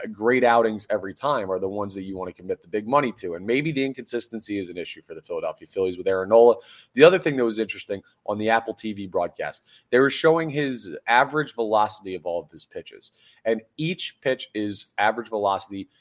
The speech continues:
is lower than it was last year. Now, that could be a couple of things.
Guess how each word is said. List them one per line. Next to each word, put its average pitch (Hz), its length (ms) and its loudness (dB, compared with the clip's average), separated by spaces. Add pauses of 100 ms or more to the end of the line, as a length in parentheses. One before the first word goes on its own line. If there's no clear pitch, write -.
(300)
is - 440 -2
lower 110 640 4 (380)
than 110 260 4
it 104 100 -4
was 101 580 0 (180)
last 92 420 -4
year. 71 180 -16
Now, 120 120 -2
that 180 140 4
could 190 100 -6
be 196 80 2
a 170 60 2
couple 123 280 0
of - 100 -12
things. - 300 -16